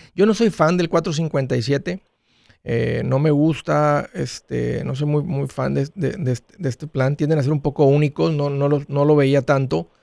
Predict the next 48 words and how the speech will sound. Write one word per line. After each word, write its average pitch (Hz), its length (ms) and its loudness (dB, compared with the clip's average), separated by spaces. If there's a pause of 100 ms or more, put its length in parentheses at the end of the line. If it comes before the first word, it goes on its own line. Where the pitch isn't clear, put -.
(300)
Y 131 60 0
a 131 60 6
veces 143 120 2
porque 151 160 -4
la 135 60 2
gente 135 180 0
nomás 135 180 4
no 139 120 2
contribuye. 147 540 0
Cuando 123 400 0
hay 135 180 2
un 147 140 4
empleado 135 360 2
para 127 160 0
una 135 140 2
ciudad, 123 480 0 (140)
para 131 100 2
un 143 100 2
gobierno, 135 360 4
es 127 80 -4
donde 127 140 0
ves 123 120 0
un 139 80 -2
cuatro 139 260 -2
cincuenta 120 340 -4
y - 20 -2
siete 120 180 -2
para 117 160 -4
el 107 60 -2
condado, 117 480 0
para 120 100 -4
el 113 60 -2
estado 120 340 -2
a 123 60 0
veces, 120 340 -4 (580)
eh, 117 360 -2 (280)
la 120 80 0
gente 147 200 0
no 156 80 2
tomaba 151 260 4
ventaja 139 480 2
de 131 140 4
estos 135 480 -2
y 170 80 -2
los 123 180 2
planes 143 340 0
que 160 120 -4
ofrecían, 135 500 0